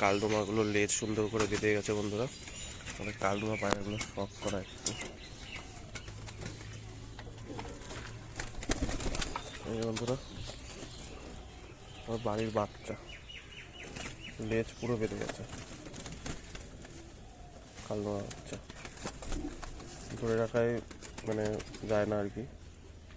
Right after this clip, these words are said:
এই যে একটা কালপুরা কালদমা বাচ্চা, এই একটা কালদমা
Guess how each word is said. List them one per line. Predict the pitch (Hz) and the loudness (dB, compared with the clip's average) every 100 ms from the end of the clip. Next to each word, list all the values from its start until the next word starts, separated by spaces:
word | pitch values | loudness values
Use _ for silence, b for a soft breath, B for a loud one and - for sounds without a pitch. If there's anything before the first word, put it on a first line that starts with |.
| - - - - - - - - - - - - - 110 | -14 -16 -14 -14 -14 -14 -14 -16 -16 -14 -14 -14 -8 -2
এই | 107 | 0
যে | 110 | 0
একটা | - 113 104 | -2 -2 0
কালপুরা | 104 104 107 | 0 2 0
কালদমা | 101 101 104 98 | 0 2 2 0
বাচ্চা, | 95 - - 101 - - - - - - - - - - - - | -2 -6 -4 -4 -4 -12 -14 -12 -12 -14 -14 -12 -10 -10 -10 -6
এই | 120 104 | -4 -4
একটা | - 107 | -4 -4
কালদমা | 104 104 104 | -4 -4 -4